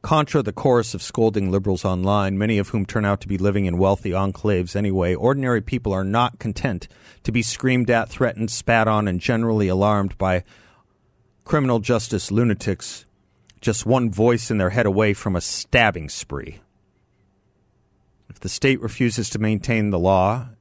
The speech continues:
and decent citizens have to accept fearing for their lives as the price of a commute, the steady flow of people and businesses away from states like New York will not be the only consequence. Won't be the only consequence.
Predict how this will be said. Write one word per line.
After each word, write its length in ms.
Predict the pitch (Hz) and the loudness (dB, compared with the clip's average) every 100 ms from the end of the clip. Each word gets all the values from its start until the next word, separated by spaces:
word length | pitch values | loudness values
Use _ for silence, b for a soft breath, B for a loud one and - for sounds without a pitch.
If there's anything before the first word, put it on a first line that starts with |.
| _ | _
and 80 | 85 | -10
decent 340 | 113 123 - 98 | -2 -2 -2 -4
citizens 520 | - 113 107 107 - | 0 0 -2 -6 -2
have 200 | 110 - | -2 0
to 120 | 110 | -2
accept 420 | 95 - 107 - | -2 -2 -4 -4
fearing 340 | - 127 113 104 | -2 2 2 0
for 140 | 117 | -2
their 140 | 98 95 | 0 4
lives 440 | 110 110 110 95 | 4 4 2 0
as 120 | 92 | -10
the 80 | - | -10
price 400 | - 127 110 - | -2 0 2 -2
of 80 | 98 | -8
a 40 | |
commute, 480 | - 107 120 120 107 | -6 0 2 2 0
the 80 | 107 | -8
steady 300 | - 131 120 | -2 0 0
flow 240 | - 120 | -2 -2
of 140 | 98 - | -2 -2
people 320 | 139 127 107 | -2 -2 -4
and 100 | 98 | -2
businesses 460 | 113 110 104 - | -6 -4 -6 -4
away 240 | 101 101 117 | -4 0 -2
from 180 | 117 101 | -2 -8
states 380 | - 110 - | -2 -4 -2
like 200 | 92 95 | -6 -4
New 60 | 113 | -2
York 380 | 101 110 98 - B B B B | 2 2 2 -4 B B B B
will 140 | - 92 | -4 0
not 440 | 113 180 - - | 2 2 0 0
be 260 | 156 147 143 | 4 4 4
the 200 | 123 123 | 0 0
only 480 | 139 139 107 82 - _ _ _ _ _ _ _ _ _ _ _ | 2 2 0 -4 -10 _ _ _ _ _ _ _ _ _ _ _
consequence. 880 | - 101 80 - - 55 50 - - _ _ _ _ _ _ _ _ - | -6 -4 -4 -12 -14 -14 -14 -20 -20 _ _ _ _ _ _ _ _ -8
Won't 180 | 107 110 | -6 -4
be 120 | 123 | -4
the 140 | 110 - | -4 -4
only 260 | 104 80 | -4 -4
consequence. 840 | 78 65 - - - - _ - | -8 -14 -18 -20 -20 -20 _ -20